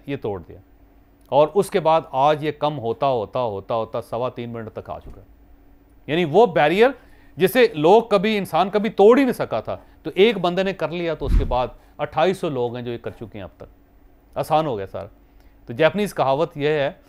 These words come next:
कि अगर आज तक किसी ने नहीं किया तो आपके लिए बहुत आसान है, आप कर लें,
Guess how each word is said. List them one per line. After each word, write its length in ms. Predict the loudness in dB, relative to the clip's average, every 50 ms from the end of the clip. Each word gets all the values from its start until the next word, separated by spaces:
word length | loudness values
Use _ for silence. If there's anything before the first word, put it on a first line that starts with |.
| _ -20 -12 -2
कि 40 | 0
अगर 220 | 0 4 4 2 2
आज 300 | 4 4 4 4 4 0
तक 120 | -4 -6
किसी 220 | -8 -8 -10 -8 -8
ने 100 | -8 -6
नहीं 220 | -8 -8 -8 -10 -10
किया 260 | -8 -4 -2 -2 -2
तो 120 | -2 -2 -2
आपके 240 | -2 -2 -4 -8
लिए 80 | -10 -10
बहुत 240 | -6 -8 -6 -6 -8
आसान 220 | -10 -10 -10 -10
है, 60 | -10
आप 100 | -10 -10
कर 100 | -10 -10 -10
लें, 240 | -10 -10 -12 -14